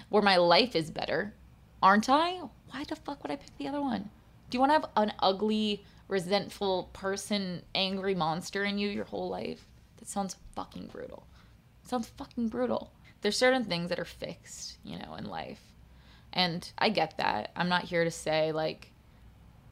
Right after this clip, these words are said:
life, again, is fair or whatever, and, and who am I to complain? Shit like that. Like, I get it. I'm not, like, naive or ignorant to all of that. And, but again, like, I, I can only speak on my life experiences and,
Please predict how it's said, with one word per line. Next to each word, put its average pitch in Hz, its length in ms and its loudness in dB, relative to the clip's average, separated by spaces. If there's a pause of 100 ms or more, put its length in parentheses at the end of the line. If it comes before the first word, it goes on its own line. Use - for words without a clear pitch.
(240)
life, 175 540 0
again, 170 320 0
is 160 180 -6
fair 175 540 2
or 160 60 0
whatever, 165 500 2
and, 156 300 -6 (260)
and 156 480 -6 (640)
who 196 160 0
am 190 140 0
I 220 180 2
to 208 80 0
complain? 165 640 -8
Shit - 240 -8
like 180 160 -4
that. 160 260 2
Like, 202 140 -2
I 285 60 4
get 165 220 2
it. - 240 -2 (440)
I'm 202 80 -2
not, 233 160 4
like, 196 160 2
naive 175 560 0
or 156 100 -4
ignorant 165 440 -4
to 160 100 0
all 156 180 2
of 151 80 -4
that. 147 340 -2
And, - 320 -10 (720)
but - 100 -8
again, 185 320 2
like, 165 160 -4
I, 170 100 -2 (140)
I 185 80 0
can 185 120 -4
only 190 180 -2
speak 175 340 -4
on 170 80 2
my 156 100 2
life 156 240 2
experiences 160 880 -4
and, - 320 -12